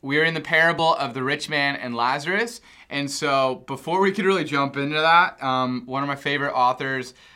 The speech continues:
uh, and, and speakers kinda says that we need to address this idea of hell, 'cause everyone comes to the table with their own understanding of what hell is.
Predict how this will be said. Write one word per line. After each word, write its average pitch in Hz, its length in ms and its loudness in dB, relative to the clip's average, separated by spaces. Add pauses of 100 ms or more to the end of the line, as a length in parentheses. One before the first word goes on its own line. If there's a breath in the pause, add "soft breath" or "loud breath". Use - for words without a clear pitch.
uh, 117 320 0
and, 113 260 -6
and 110 320 -6
speakers 131 640 -6
kinda 123 300 -4
says 123 420 -2
that 120 260 0
we 131 80 -6
need 135 140 -4
to 135 100 -6
address 123 320 -4
this 120 120 -12
idea 120 220 -4
of 113 80 -6
hell, 143 280 0
'cause 135 180 -10
everyone 196 300 2
comes 190 240 -2
to - 40 -18
the 170 120 -4
table 147 500 -2 (240 loud breath)
with 139 140 -4
their 135 120 -4
own 151 180 0
understanding 139 520 -4
of 123 60 -6
what 123 200 -2
hell 120 240 -2
is. 151 300 -6